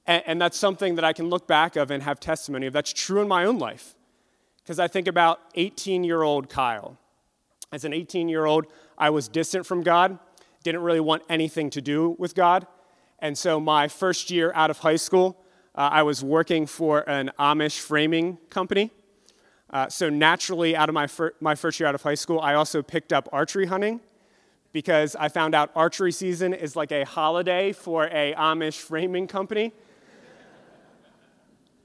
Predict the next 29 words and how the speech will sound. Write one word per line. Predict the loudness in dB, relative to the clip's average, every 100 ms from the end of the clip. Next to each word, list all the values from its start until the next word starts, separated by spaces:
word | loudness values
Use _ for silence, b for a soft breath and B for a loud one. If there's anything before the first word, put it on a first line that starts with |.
| _ _ _ _ 4
But | 8
I | 8
wanted | 8 2
to, | 2 6
I, | 6 6
I | 4
can't | 0 0 -2
just | -2 -2
sit | 0 -2
in | 0
a | -6
tree | -4 -4
stand | -4 -2 -2 -2
for, | -2
like, | -2 -2
four | -6 0 4
hours | 6 6 2
at | -4
a | -4
time | -4 -2
and | -2
do | -4
something, | -4 -8 -8 -8
so | -6
I |
wanted | -4 -4
something | -6 -8 -8
to |
do. | -6 -6 -6